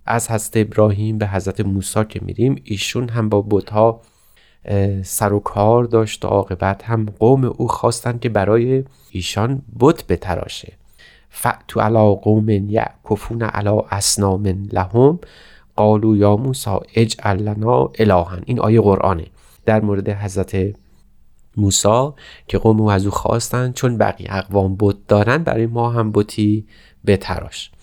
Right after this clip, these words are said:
در مورد حضرت محمد هم که مسبوق به سابقه هستیم، همگی خوانده ایم و می‌دانیم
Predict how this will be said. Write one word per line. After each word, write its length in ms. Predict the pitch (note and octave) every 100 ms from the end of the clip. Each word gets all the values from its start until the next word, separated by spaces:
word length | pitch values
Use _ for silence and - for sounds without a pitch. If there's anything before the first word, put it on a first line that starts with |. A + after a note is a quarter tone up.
| -
در 120 | C3+
مورد 300 | C#3+ C3+ C3
حضرت 300 | C3 A#2 -
محمد 480 | A#2+ A2+ G#2+ A2 G#2+
هم 220 | A2 G#2 G#2
که 500 | - G#2 G2+ A2 G#2+ - - - - -
مسبوق 640 | F#2+ G2 F#2+ - G#2 G#2
به 100 | G2+
سابقه 540 | G2+ - G2 G2+ F#2+ G2
هستیم، 580 | G2 G2 - - F#2+ F#2
همگی 380 | G2 F#2 F#2+
خوانده 360 | G#2+ - F#2+ F#2
ایم 200 | G#2 G2
و 60 | G2
می‌دانیم 540 | G#2 A#2+ B2 B2